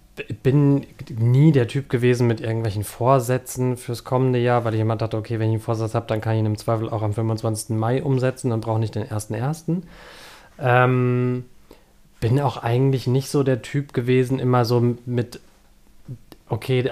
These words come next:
das Jahr geht zu Ende und das ist voll der Abschluss und dann fängt das große Neue an, weil am Ende läuft's ja auch alles so durch, ne? Aber schon immer so ein bisschen ge-, einfach mental vielleicht auch mal drüber nachdenken und so ein,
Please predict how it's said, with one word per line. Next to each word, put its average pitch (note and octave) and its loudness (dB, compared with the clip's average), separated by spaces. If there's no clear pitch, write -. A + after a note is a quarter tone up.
das A2+ -4
Jahr B2+ 4
geht B2 0
zu - -4
Ende D3 4
und B2 -2
das A#2+ -2
ist - -6
voll C3 0
der A#2+ -2
Abschluss - -4
und A#2+ -4
dann A#2 -2
fängt B2 -6
das A#2 -4
große B2 -2
Neue B2 2
an, C3+ 0
weil A2 -2
am G#2 -2
Ende A#2+ -2
läuft's A2 -6
ja A2+ -2
auch G#2+ -4
alles A2+ -4
so A2 -8
durch, C3+ -4
ne? D#3+ -2
Aber C3 4
schon D3+ 4
immer D3 4
so C3 2
ein B2+ 2
bisschen C#3 2
ge-, B2 -8
einfach A#2 -2
mental A#2+ 2
vielleicht B2+ 0
auch A#2 -2
mal A#2+ 0
drüber A#2 -2
nachdenken B2 2
und A2+ 0
so B2 0
ein, A2+ 0